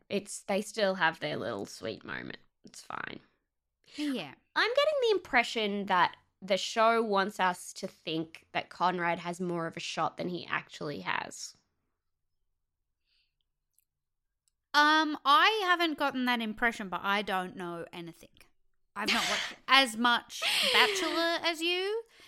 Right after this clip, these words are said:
Speaker 2: And honestly, the thing is, um, I don't hold on to any memories of stuff from The Bachelor. It all, as soon as the
Speaker 1: Here's
Speaker 2: season's
Speaker 1: my
Speaker 2: finished
Speaker 1: issues. I have no knowledge. I have no memories.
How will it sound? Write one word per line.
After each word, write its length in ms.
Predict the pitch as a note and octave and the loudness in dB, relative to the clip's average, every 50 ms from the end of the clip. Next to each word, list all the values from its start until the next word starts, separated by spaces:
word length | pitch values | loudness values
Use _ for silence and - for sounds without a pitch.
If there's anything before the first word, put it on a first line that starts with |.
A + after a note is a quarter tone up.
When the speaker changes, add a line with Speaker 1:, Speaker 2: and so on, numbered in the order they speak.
| - - _ _ _ | -20 -20 _ _ _
Speaker 2:
And 160 | - C#4+ D4 F4 | 0 2 4 4
honestly, 520 | G4 G#4+ G#4+ - - - B3 A3+ G#3+ G#3 | 4 2 0 -2 -4 -4 -4 -4 -4 -4
the 120 | - C#4 | -6 -6
thing 180 | C4+ - F4+ E4+ | -6 -4 -2 0
is, 240 | E4 D#4+ C#4 - - _ _ _ _ _ _ _ _ _ - | 0 -2 -2 -4 -12 _ _ _ _ _ _ _ _ _ 2
um, 280 | C#4+ C#4+ C#4+ C4 B3+ C4 | 4 4 4 2 2 2
I 260 | C4+ D4 E4+ F#4+ G#4 | 6 6 6 6 6
don't 300 | A4 A#4+ A#4 - D#4 C#4+ | 4 0 0 0 2 2
hold 180 | F4+ F#4 F4 D4+ | 2 2 4 2
on 140 | E4 E4 D#4+ | 0 0 0
to 100 | E4 - | -2 -2
any 600 | - C#4+ D4+ D#4 D4+ D4 D4+ D4+ D4 D4 - - _ _ _ _ _ _ _ _ _ - B3 - - - | -2 -2 0 -2 -2 -4 -4 -6 -6 -8 -10 -12 _ _ _ _ _ _ _ _ _ -20 -20 -20 -14 -10
memories 640 | A#3+ A#3+ B3 C4+ D#4 F#4+ G4+ F#4 C#4 A3 F#3+ - E3 | -4 -2 0 0 0 0 0 -2 -2 -2 -4 -8 -12
of 100 | D#3+ - | -14 -14
stuff 460 | - - - - - - - - _ _ _ _ _ _ _ _ _ _ _ _ | -14 -14 -14 -14 -16 -18 -20 -20 _ _ _ _ _ _ _ _ _ _ _ _
from 180 | - - E3 E3 | -4 0 2 2
The 180 | E3 E3+ D#3+ D#3 | 4 2 2 0
Bachelor. 920 | - F3+ F#3 F#3 F3+ F3+ E3+ E3+ E3 E3+ E3 E3 D#3+ D#3 D3+ C3+ A#2+ A#2 - - _ _ _ _ _ _ | 0 -2 -2 -2 0 2 4 4 4 2 0 -2 -2 0 0 0 -2 -4 -8 -14 _ _ _ _ _ _
It 140 | - D4+ D#4 | 2 2 4
all, 220 | D#4+ E4 D#4+ E4 D4+ | 4 4 4 4 4
as 140 | C#4+ D#4 C#4+ | 2 0 0
soon 180 | - F4 F4 | 0 -2 -4
as 120 | F4+ E4+ - | -4 -4 -6
the 60 | D#4+ | -6
Speaker 1:
Here's 60 | D4 - | -4 0
Speaker 2:
season's 300 | - A4+ A4+ A#4 - - | 2 4 4 4 4 4
Speaker 1:
my 120 | G4+ G4+ | 4 6
Speaker 2:
finished 340 | F4 D#4 D4 C4 A#3+ - C4+ | 6 6 6 6 6 4 2
Speaker 1:
issues. 240 | B3 G#3+ G#3 G#3+ - - | 2 0 0 0 2 6
I 140 | C4+ C#4+ C#4+ | 6 6 6
have 300 | D4+ D4+ D4 C#4+ C#4+ C#4 | 6 4 4 4 4 4
no 380 | C#4+ C#4 C#4 C4+ C#4 C#4+ F4 G#4+ A4 | 2 2 4 4 6 4 4 4 4
knowledge. 500 | F4+ B3+ G3 F3+ F3 E3 D#3+ E3+ F#3 - - - | 4 4 4 4 4 2 -2 -2 -4 -8 -2 2
I 200 | - G#3+ G#3+ G#3 | 4 4 4 4
have 240 | G#3 G#3 G#3 G3+ G#3 | 4 2 2 2 0
no 400 | G3+ G#3 G3+ G3+ G#3+ A#3+ C#4+ D4 | 0 0 0 0 0 2 2 2
memories. 600 | B3+ A3 A#3 G#3+ D#3 G2 - G1+ - - - | 2 2 2 0 -2 -2 -6 -8 -12 -14 -14